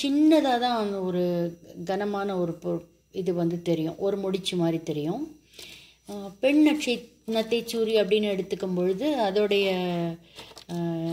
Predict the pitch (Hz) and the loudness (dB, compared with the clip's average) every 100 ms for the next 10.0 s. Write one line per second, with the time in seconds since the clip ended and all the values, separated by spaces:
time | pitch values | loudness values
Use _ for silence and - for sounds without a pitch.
0 | 165 160 160 160 - _ _ - _ - | -6 -8 -10 -14 -20 _ _ -20 _ -10
1 | 196 208 208 277 320 262 180 - 180 175 | -4 -2 -2 -4 -4 -6 -10 -4 -2 -2
2 | 170 - 208 208 202 196 196 175 180 190 | -4 -6 -6 -2 -2 -2 -2 -2 -4 -4
3 | 302 220 165 - - 180 180 165 135 - | -4 -4 -6 -8 -12 -6 -2 -2 -4 -10
4 | 127 117 - _ _ - - _ - - | -14 -14 -16 _ _ -20 -20 _ -20 -20
5 | - _ - 185 180 175 170 165 - - | -20 _ -12 -10 -8 -8 -10 -12 -20 -20
6 | - - - - - - - 214 233 226 | -20 -20 -20 -20 -20 -16 -8 -6 -4 -4
7 | 196 180 175 185 233 226 220 196 190 196 | -2 -2 -2 0 2 2 0 -2 -4 -2
8 | 175 170 165 165 165 - - - _ _ | 0 0 0 -2 -6 -10 -14 -20 _ _
9 | _ _ 180 185 202 190 170 156 151 | _ _ -2 2 4 4 2 0 -2